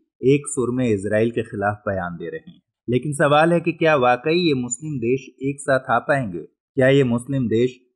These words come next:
इसराइल को झुका पाने की हालत में हैं? दरअसल ऐसा होता आसान नहीं दिख रहा।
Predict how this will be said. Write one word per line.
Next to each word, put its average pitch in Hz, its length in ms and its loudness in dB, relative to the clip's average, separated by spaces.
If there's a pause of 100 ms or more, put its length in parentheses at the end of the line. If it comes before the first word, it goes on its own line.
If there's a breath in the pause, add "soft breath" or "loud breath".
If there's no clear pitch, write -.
इसराइल 113 480 2
को 143 160 -2
झुका 117 360 0
पाने 127 340 -2
की 120 120 -2
हालत 117 380 0
में 123 100 -4
हैं? 131 180 -4 (320)
दरअसल 151 440 2
ऐसा 143 260 2
होता 135 300 0
आसान 120 360 0
नहीं 120 220 -2
दिख 87 220 -8
रहा। 82 240 -10